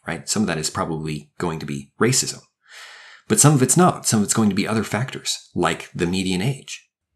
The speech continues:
But there's another thing about disparate outcomes that makes it even a worse measure for anything useful. You have people in the same family who have disparate outcomes.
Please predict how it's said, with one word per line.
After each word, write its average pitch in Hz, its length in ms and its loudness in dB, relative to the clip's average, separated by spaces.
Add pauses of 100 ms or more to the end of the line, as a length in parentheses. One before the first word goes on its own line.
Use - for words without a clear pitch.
But 139 140 6
there's 139 200 6
another 175 300 8
thing 113 280 2
about 82 340 -4 (160)
disparate 98 340 0
outcomes - 520 -4
that 82 100 -4
makes 120 240 0
it 113 80 0
even 104 480 0
a 92 80 -2
worse 117 480 4
measure 104 580 4
for 87 280 -2
anything 95 380 -2
useful. - 500 2 (800)
You 175 160 8
have 208 160 8
people 151 320 4
in 120 140 8
the 101 80 6
same 143 320 6
family 92 600 -2 (680)
who 113 100 4
have 101 160 0
disparate 113 340 4
outcomes. - 600 -4